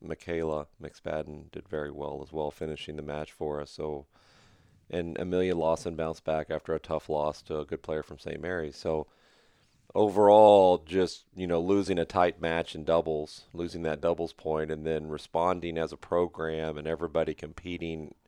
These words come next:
together as one. You know, we put those top four singles out, and then we had to kinda wait a little bit at, on our courts for five and six. And we had a good crowd out, which was really nice on Friday. And, uh, the ladies did a really good job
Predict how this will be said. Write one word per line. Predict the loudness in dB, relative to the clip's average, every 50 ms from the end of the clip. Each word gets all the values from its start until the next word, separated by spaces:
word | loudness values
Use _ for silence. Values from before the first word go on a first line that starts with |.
| _ _ _ _ _ _ _
together | -14 -14 -4 0 2 2 4 4 2 2 2
as | 0 -2 -4 -4
one. | -4 -2 0 0 0 0 -2 -4 -6 -12 -14 -20 _ _ _ _ _ _ _ _
You | -6
know, | -4 -4
we | -4
put | -2 -2 -2 0
those | 0 -2 -2 -2
top | -8 -6 0 2 2 2 2
four | 0 -4 -4
singles | -4 -4 -6 -6 -4 -4 -6 -2 0
out, | 0 0 0
and | -2 -4
then | -4 -4
we | -2 -2
had | -2 -4
to | -4
kinda | -8 -8 -8 -6
wait | -4 -2 0 0 0 0
a | -2
little | -4 -4 -4
bit | -4 -2 -2 -2 -2 -2
at, | -4 -2
on | -2 -2 -2 -2
our | -6
courts | -8 -4 -2 -2 -2 -2 -4
for | -10 -12
five | -4 -2 -2 -2 -2 -4
and | -6 -10
six. | -8 -6 -4 -4 -4 -4 -8 -12 -16 -16
And | -14 -14 -16 -18 _ _ _ _ _ _ _
we | 2 2
had | 2
a | 2 4
good | 2 2 2
crowd | 2 4 6 6 6 8 6
out, | 6 4 4 2
which | 0 -4 -4
was | -8 -6
really | -4 -2 -2 -2 -2
nice | -2 -2 -2 -4 -4 -6 -10 -16 -20 -20 _ _ _ _ _ _
on | -8 -8 -8
Friday. | -4 -2 0 0 2 2 2 2 2 0 -2
And, | -4 -6 -6 -6 -4
uh, | -4 -2 -2 -4 -4
the | -2 0
ladies | 0 0 -2 -2 -4
did | -2 -2
a | -2
really | -2 -4 -6 -4 0 0 2 2 2 0 -2
good | -2 -2 -2 0 0 -2 -4
job | -2 0 2 4 4 4 2 0 0 -2 -4